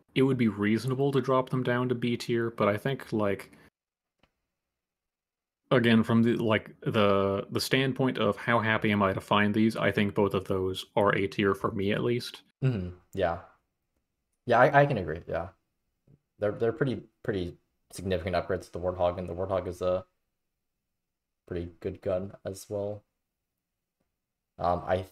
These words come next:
Speaker 2: feel a little bit awkward about this top row of C tiers. I feel like lighter tanks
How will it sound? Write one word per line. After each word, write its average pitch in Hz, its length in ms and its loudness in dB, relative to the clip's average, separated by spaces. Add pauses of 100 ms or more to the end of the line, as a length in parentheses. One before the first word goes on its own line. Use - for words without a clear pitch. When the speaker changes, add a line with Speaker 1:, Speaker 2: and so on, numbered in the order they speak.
(140)
Speaker 2:
feel 101 260 0
a 101 160 0
little 101 240 2
bit 104 200 0
awkward 107 500 2
about 90 460 0 (100)
this 85 220 -8
top 85 320 -2 (380)
row 110 480 0
of 87 300 0
C 85 220 -10
tiers. 139 540 -6 (1160)
I 90 120 0
feel 101 180 0
like 95 260 -2
lighter 92 240 0
tanks - 540 -6